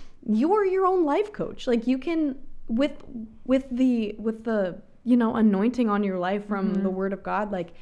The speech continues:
Speaker 1: you can use your critical thinking skills and, like, figure out these things.
Speaker 2: Absolutely.
Speaker 1: And, like, I think that's, like, ultimately what we're, like, encouraging
Speaker 2: Absolutely.
Speaker 1: people to do is,
Speaker 2: Mm-hmm.
Speaker 1: like,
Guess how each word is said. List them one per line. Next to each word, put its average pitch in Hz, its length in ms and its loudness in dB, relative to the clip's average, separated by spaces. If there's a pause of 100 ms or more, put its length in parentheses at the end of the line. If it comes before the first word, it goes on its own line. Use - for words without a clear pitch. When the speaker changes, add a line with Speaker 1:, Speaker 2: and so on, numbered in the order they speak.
(480)
Speaker 1:
you 196 260 -2
can 440 180 -4 (920)
use 247 280 0
your 285 100 -2
critical 233 340 -2
thinking 214 340 -4
skills 180 380 -6
and, 190 100 -6
like, 175 180 -10 (120)
figure 214 280 -2
out 190 220 -8
these 160 240 -12
things. - 340 -10
Speaker 2:
Absolutely. 170 480 -6
Speaker 1:
And, 240 80 4
like, 233 160 4
I 240 60 2
think 269 260 0
that's, - 320 0
like, 196 240 0
ultimately 185 520 -2
what 170 260 -4
we're, 175 180 0
like, 170 200 -4
encouraging 170 720 -6 (180)
Speaker 2:
Absolutely. 180 340 2
Speaker 1:
people 190 200 -2
to 190 80 0
do 170 300 -2
is, 208 200 0
Speaker 2:
Mm-hmm. 202 80 0
Speaker 1:
like, 190 320 -2